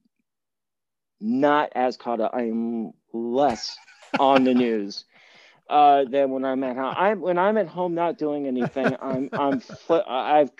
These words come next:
Speaker 1: I've got the, the news on my screen. I'm flipping through Facebook. I'm flipping through Twitter. I'm looking for news, all that kind of stuff. When I'm at work, I mean, I'm focused on the job. Uh,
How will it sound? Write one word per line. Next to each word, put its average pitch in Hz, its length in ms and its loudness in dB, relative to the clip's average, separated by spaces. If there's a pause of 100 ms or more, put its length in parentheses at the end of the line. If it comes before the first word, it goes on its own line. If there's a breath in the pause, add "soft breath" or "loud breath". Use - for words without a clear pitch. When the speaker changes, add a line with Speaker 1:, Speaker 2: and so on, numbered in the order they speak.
Speaker 1:
I've 143 240 0
got 170 260 2 (240)
the, 147 320 -2 (140)
the 143 120 -4
news 147 440 -2
on 139 200 -4
my 131 160 -6
screen. 120 460 -4
I'm 123 180 -2
flipping 139 440 -2
through 120 220 -4
Facebook. 104 540 -4
I'm 123 200 -6
flipping 107 440 -4
through 107 260 -6
Twitter. 92 420 -2
I'm 104 200 -2
looking 113 300 -2
for 98 160 -8
news, 78 460 -8 (500 loud breath)
all 107 160 2
that 107 160 2
kind 101 180 -8
of 95 100 -8
stuff. 101 260 -2
When 113 120 0
I'm 113 160 2
at - 220 0
work, 135 480 4 (380 loud breath)
I 120 120 0
mean, 123 160 2
I'm 120 140 0
focused 123 460 -4
on 107 340 -8
the 107 160 -10
job. 110 520 0 (400 loud breath)
Uh, 107 400 2